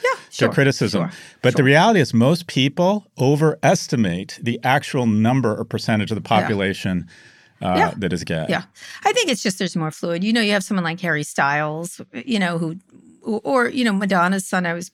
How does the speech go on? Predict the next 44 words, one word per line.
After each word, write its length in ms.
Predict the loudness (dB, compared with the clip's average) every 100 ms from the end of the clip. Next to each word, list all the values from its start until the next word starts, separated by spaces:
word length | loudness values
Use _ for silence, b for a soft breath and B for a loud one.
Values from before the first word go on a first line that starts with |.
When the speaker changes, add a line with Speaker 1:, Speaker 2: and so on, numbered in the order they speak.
| -6
Speaker 1:
looked 220 | -6 -4
fantastic 720 | -8 -6 0 0 0 -4 -8
in 100 | -8
this 180 | -10 -8
dress 320 | -4 -4 -6
that 180 | -10 -12
she 140 | -12
used 220 | -12 -12
to 80 | -8
wear. 300 | -6 -4 -4
And, 120 | -4
Speaker 2:
Mm-hmm. 300 | -2 0 0 0 0
Speaker 1:
um, 340 | 2 2 0 -6
there's 220 | -2 -2
a 40 | 0
lot 240 | 2 2
of, 140 | 0 -6 -14 -20 -20 -14 -4
you 100 | 0
know, 180 | 0 -2 -8
Harry 220 | -4 -4
Styles, 460 | -2 0 0 0 -4
he's 260 | -2 -2 -2
just 160 | -6 -4
something 260 | 0 0
different. 360 | 0 -2 0 2
I 20 |
think 140 | 2
there's 120 | 2 2
a 40 |
lot 200 | 4 4
of 140 | 2 -4
different 340 | -4 -2 -4
expressions 580 | -4 -6 -4 -4 -2 -4
going 220 | -2 0
on 200 | 0 0
in 100 | -4
certain 380 | -6 -6 -4 -6
centers. 440 | -6 -8 -6 -8 -6
That's 200 | -6 -4
abs-, 200 | -8 -2
and 160 | -2
it 140 | -2 -6
becomes 420 | -4 -2 -2 -2
fashionable. 460 | -4 -6 -6 -10